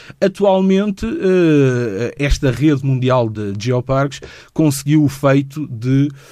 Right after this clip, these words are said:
eh, conjuntamente com a unesco, definir um novo programa dedicado às geociências, dedicado ao património geológico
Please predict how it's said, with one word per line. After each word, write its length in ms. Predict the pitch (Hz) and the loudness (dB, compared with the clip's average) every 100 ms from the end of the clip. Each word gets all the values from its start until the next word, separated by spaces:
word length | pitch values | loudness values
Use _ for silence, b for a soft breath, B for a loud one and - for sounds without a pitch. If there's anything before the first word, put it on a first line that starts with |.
| B _ - | B _ -2
eh, 500 | 135 127 120 120 113 | 0 0 0 -2 -2
conjuntamente 600 | 139 123 135 135 120 117 | -2 -2 -2 -2 -2 -4
com 120 | - | -4
a 20 | 113 | -4
unesco, 500 | 107 110 - - _ | -4 -8 -12 -20 _
definir 480 | 120 - 127 123 123 | -10 -8 -4 -2 -2
um 80 | 120 | -2
novo 340 | 123 127 123 - | -2 -4 -6 -10
programa 560 | 107 104 104 101 107 b b b | -8 -6 -6 -6 -10 b b b
dedicado 720 | 110 120 120 - 131 123 117 | -6 -4 -4 -2 0 0 -2
às 120 | 113 | -4
geociências, 720 | 104 98 - 98 107 117 107 98 | -4 -8 -8 -6 -6 -6 -10 -12
dedicado 400 | 101 123 110 104 | -10 -6 -6 -6
ao 60 | |
património 480 | 95 101 101 101 101 | -8 -10 -8 -8 -8
geológico 600 | 92 101 98 127 139 143 | -8 -8 -4 -2 -2 -6